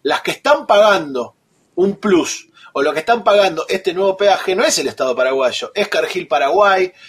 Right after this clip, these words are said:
es Bunge Paraguay, es Cofco Paraguay. Digo, me parece que hay que indagar un poquito también atrás de, de,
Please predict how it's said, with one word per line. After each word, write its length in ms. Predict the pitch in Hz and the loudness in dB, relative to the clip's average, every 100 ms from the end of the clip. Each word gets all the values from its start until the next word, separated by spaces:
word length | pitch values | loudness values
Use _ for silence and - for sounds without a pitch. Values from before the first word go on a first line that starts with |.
| - - | -20 -6
es 140 | 190 | -2
Bunge 320 | 170 175 - 147 | 2 0 0 -2
Paraguay, 720 | 156 135 165 180 160 147 - | 0 0 2 2 2 0 -2
es 180 | 196 - | -4 0
Cofco 380 | 208 - - 147 | 0 0 -4 -2
Paraguay. 680 | - 127 156 180 156 143 - - - - | 0 2 2 4 2 0 -4 -20 -20 -6
Digo, 320 | 151 160 151 | 0 2 0
me 140 | 160 170 | -2 0
parece 400 | 208 247 254 226 | 2 2 -2 0
que 100 | 233 | -2
hay 120 | 240 | -2
que 80 | 233 | -4
indagar 340 | 208 202 233 | 0 2 2
un 120 | 226 | 0
poquito 600 | 214 214 240 190 233 240 - _ _ | 0 -2 -4 0 2 0 -2 _ _
también 640 | 151 170 208 214 214 214 _ _ _ - - | -2 0 0 0 0 -4 _ _ _ -10 -2
atrás 420 | 147 147 196 190 | -2 2 2 2
de, 420 | 190 170 160 - | 2 2 0 0
de, 540 | 135 135 131 123 117 | 0 0 2 -2 -6